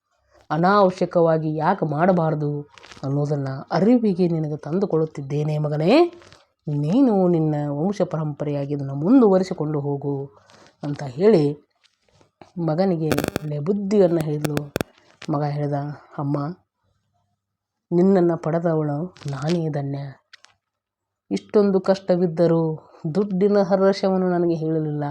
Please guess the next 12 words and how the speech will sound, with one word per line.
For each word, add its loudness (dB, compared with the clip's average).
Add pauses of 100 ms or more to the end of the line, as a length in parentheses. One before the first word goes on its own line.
(640)
ದುಡಿಮೆಯ 4
ಬಲವನ್ನು 6
ನೀನು 6
ತೋರಿಸಿಕೊಟ್ಟೆ. 4 (800)
ನಾನು 0
ದುಡಿಯೋದನ್ನ 2
ಕಲಿತೆ, -4 (540)
ಇವತ್ತು 0
ನಾಲ್ಕು -4
ಸಂಪಾದನೆಯನ್ನು -2
ಮಾಡೋದನ್ನು 4
ಕಲಿತೆ. -4